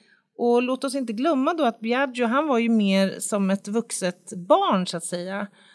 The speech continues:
Och, eh, upplevde sig så hotad så att han helt enkelt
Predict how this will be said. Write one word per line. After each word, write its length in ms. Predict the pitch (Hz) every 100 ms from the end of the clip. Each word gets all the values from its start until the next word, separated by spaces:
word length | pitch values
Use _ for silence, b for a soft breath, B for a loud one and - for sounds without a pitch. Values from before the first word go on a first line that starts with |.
| b b -
Och, 580 | 233 226 220 _ _ 226
eh, 560 | 208 202 202 208 208 -
upplevde 420 | 294 285 262 240
sig 180 | 240 226
så 160 | - 262
hotad 640 | - 262 - - 208 202
så 100 | 214
att 140 | 202
han 420 | 214 185 180 196 -
helt 320 | - 190 175
enkelt 280 | 170 165 160